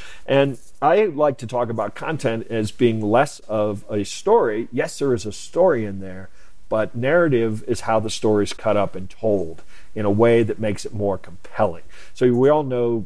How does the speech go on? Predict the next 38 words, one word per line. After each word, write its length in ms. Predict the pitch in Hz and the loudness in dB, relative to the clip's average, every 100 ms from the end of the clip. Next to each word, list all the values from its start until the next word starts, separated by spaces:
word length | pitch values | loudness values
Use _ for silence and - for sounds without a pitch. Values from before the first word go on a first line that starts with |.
| - | -6
the 140 | 110 | -6
classic 560 | 95 - 117 113 113 - | -6 0 0 0 -4 -4
sort 180 | 117 | -4
of 80 | 107 | -4
screenplay 1040 | 98 - - 123 123 107 117 113 101 104 - | -6 -6 0 0 0 0 4 4 4 -2 -6
approach 540 | 113 - 226 104 101 | -8 0 2 2 -4
where 480 | 110 120 113 113 110 - - - | -4 0 0 0 0 -2 -8 0
the 120 | 123 | 2
movie 320 | 127 143 131 | 6 6 6
starts 480 | - - 127 120 - | 2 4 4 4 0
with 360 | 117 120 107 | 2 2 2
a, 200 | 117 113 | 0 2
you 180 | 110 110 | 2 0
know, 140 | 107 95 | -4 -4
a 60 | |
fiery 500 | - - 131 135 120 | 0 4 6 6 4
car 320 | - 151 127 | 2 0 2
chase 400 | 127 147 123 120 | 2 4 4 2
and 120 | 113 104 | -4 -4
crash, 600 | - 120 120 135 - - - - - - | 0 2 2 0 -4 -8 -12 -12 -14 -6
and 140 | 107 | -2
then 80 | 117 | -2
cuts 320 | - 139 - | 2 0 0
to 420 | - 131 127 120 - - | 2 6 8 6 2 -4
the 100 | 110 | -2
protagonist 720 | - 120 123 120 117 113 - | 0 2 2 0 -2 -6 -6
in 80 | 107 | -8
sixth 340 | - 117 - | -6 -6 -6
grade. 300 | 127 113 98 | -2 -2 -2
And 100 | 110 | -2
you're 100 | 120 | -2
like, 160 | 120 117 | 0 2
"Wait 120 | 226 | 2
a 60 | |
minute, 260 | 180 123 95 - - - - | 2 -4 -8 -14 -14 -10 0
I 100 | 170 | 0
gotta 420 | 135 - 151 151 | 0 2 2 2
know 540 | 147 147 143 131 127 | 0 2 4 4 2